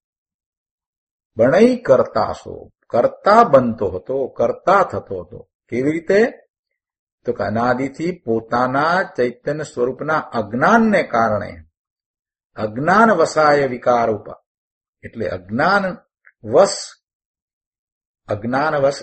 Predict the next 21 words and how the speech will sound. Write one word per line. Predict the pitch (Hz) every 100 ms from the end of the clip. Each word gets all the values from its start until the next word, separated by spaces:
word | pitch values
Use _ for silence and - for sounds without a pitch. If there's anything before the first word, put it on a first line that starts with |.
| -
એ | 143 180
પોતે | 220 - 135 131 - 165 202 240
રાગ | 110 123 175 156
દ્વેષ | 143 147 139 139
રૂપ | 156 208 - 214 _ _ _ _ _
વિકાર | 101 117 143 139 131
ઉપજાવીને | 120 110 117 113 123 123 151 190 220 214 _ _ _ _ _ _
બણઈ | 117 131 185 262
કરતા | 277 180 143 - 123 113
સો, | - 107 101
એટલે | 98 107
કરતા | - 110 - - -
થતો | 120 123 - 98
હતો. | 87 87 - - _ _ _ _ _ _ _ _ _ _ _ _ _ _ _ _ _ _ _
તેથી | 143 170 170 165 147
બંધન | 113 117 120 120 208 190
થતું | 120 - 131 107
હતું. | - 87 _ _ _ _ _ _ _ _ _ _ 107 107 104 _ _ _ _ _ _ _ _ _
તા | - 139 214 220
કરી | 202 175
બંધન, | 139 131 120 101 80 -